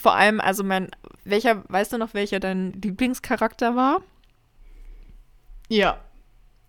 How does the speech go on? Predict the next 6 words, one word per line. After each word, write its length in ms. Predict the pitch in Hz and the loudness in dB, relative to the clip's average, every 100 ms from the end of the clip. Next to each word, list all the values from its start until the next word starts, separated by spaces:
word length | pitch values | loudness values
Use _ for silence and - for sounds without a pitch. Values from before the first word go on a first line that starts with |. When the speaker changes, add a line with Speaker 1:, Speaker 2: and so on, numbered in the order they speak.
| - | -6
Speaker 1:
Wer? 140 | 175 226 | 2 2
Speaker 2:
Missy. 280 | 220 196 - _ - - - - | 2 -10 -14 _ -6 -4 -6 2
Speaker 1:
Absolut, 640 | 277 285 - 381 359 370 359 | 4 4 4 6 12 10 10
bei 160 | 302 | 6
mir 280 | 311 294 277 | 6 10 10
auch. 300 | 233 262 302 | 12 10 8